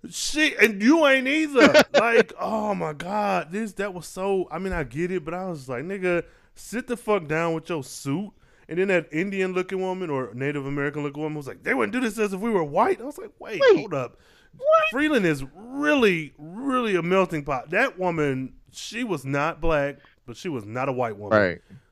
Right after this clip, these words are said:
Speaker 1: She didn't look Latino to me. She may have been, but I, yeah.
Speaker 2: But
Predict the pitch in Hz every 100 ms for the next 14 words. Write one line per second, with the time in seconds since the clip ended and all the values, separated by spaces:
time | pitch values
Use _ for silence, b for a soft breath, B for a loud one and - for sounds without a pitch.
0 | b - - - 190 208 208 185 208 208
1 | - 135 147 139 214 196 190 185 190 196
2 | 190 - _ 120 120 113 151 151 156 165
3 | 143 160 160 156 117 127 120 113 - _
4 | _ - 151 _ _ _ _ _ - -
5 | _ - _ _ _ _ - 113 107 82
6 | - - - - 101 101